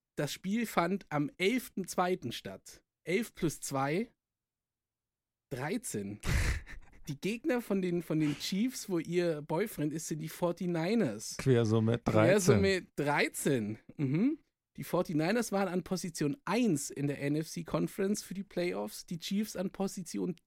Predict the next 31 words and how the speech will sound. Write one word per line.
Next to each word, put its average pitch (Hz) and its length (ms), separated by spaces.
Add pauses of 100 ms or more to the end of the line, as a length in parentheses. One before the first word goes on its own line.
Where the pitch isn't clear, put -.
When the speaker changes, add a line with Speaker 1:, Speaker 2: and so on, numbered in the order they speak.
(160)
Speaker 1:
drei. 170 680 (280)
Speaker 2:
Aha, 98 400
okay. 170 220
Speaker 1:
Eins - 240 (120)
und 190 280 (200)
drei. 175 560 (100)
Speaker 2:
Aber 113 180
wieso 120 200
nicht 117 260
einunddreißig? 110 680 (1080)
Speaker 1:
Ja, 143 100
das 180 120
wär 180 120
Quatsch. - 320 (140)
Speaker 2:
Ach 143 100
so, 147 160
okay. 123 180
Speaker 1:
Komm, 214 80
wir 180 180
Speaker 2:
Ja, 165 220
Speaker 1:
kommen, 226 140
Speaker 2:
so, 220 80
Speaker 1:
wir 220 60
Speaker 2:
jetzt, 190 140
Speaker 1:
kommen. 262 120
Speaker 2:
das 214 160
ist 202 120
jetzt - 200
Quatsch. 262 240
Speaker 1:
<laughs> 226 180
Speaker 2:
Natürlich. 170 720